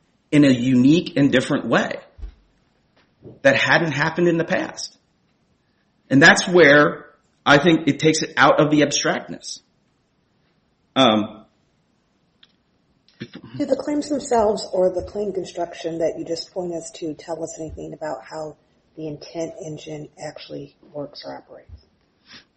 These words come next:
Speaker 1: So, Your Honor, the, the claims themselves talk about what's going on within the intent engine, but the claims do not delineate, for example,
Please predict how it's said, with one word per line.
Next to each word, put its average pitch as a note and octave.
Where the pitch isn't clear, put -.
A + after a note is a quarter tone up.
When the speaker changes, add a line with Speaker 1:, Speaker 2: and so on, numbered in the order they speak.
Speaker 1:
So, -
Your E3+
Honor, -
the, D#3
the E3
claims A3
themselves C#3+
talk E3
about B2+
what's D3+
going D3+
on B2+
within D#3+
the C#3
intent A#2
engine, F#2
but A#2+
the C3
claims D#3+
do C#3
not B2+
delineate, A2+
for A#2+
example, A2